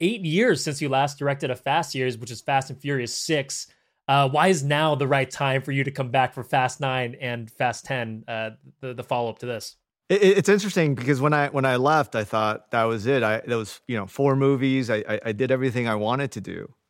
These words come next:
Speaker 2: Um, but I, I, I give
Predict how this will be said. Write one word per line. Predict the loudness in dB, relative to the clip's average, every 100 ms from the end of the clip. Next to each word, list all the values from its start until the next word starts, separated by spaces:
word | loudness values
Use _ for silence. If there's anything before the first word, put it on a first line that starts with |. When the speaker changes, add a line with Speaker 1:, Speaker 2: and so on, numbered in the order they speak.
| -6
Speaker 2:
Um, | -2 0 0 -4 -8 _ _ _ _
but | 0 2
I, | 2
I, | 2 2 2
I | 2
give | 4 4 2 -6